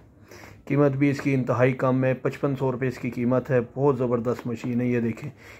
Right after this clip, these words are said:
यहाँ आपने अंडा रखना है, अंडा रख के आप उसकी fertility check कर सकते हैं कि उसमें चूज़ा बना है कि नहीं बना है। अंदर से आपको गिलास को दिखाते हैं, इस गिलास से आपको नज़र आ जाएगा। ये देखें, आपके चूज़े hatch हुए कि नहीं हुए, इसमें से भी आपको पता लगता है।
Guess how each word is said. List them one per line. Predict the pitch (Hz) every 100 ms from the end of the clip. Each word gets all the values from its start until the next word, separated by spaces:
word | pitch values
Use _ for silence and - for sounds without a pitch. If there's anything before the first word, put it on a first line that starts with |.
| -
यहाँ | 127
आपने | 131 127 135
अंडा | 127 139
रखना | 135 131 127
है, | 131 131
अंडा | 135 123
रख | 127 123
के | 135
आप | 127
उसकी | 127 -
fertility | 127 123 120 120 123 120
check | 123 117
कर | 120 113
सकते | 110 -
हैं | 123
कि | 120
उसमें | - 117
चूज़ा | 120 117
बना | 113 117
है | 117
कि | 110
नहीं | 113 107
बना | 107 -
है। | - - - - - - - - - - - - - - _ _ - -
अंदर | 160 139 139
से | 147
आपको | 135 131 127
गिलास | 123 120 123
को | 143
दिखाते | 135 123 120 135
हैं, |
इस | 123
गिलास | 117 123 123
से | -
आपको | 139 117 127
नज़र | 123 123
आ | 123 120
जाएगा। | 123 120 117 113 - - - - - - -
ये | 131
देखें, | 120 113 117
आपके | 120 120 135 127 127 - - -
चूज़े | 135 123
hatch | 110 113 113
हुए | 127 123
कि | 120
नहीं | 123
हुए, | 123 120
इसमें | 120 127
से | 135
भी | 120
आपको | 117 113 117
पता | 117 110
लगता | 110 - -
है। | -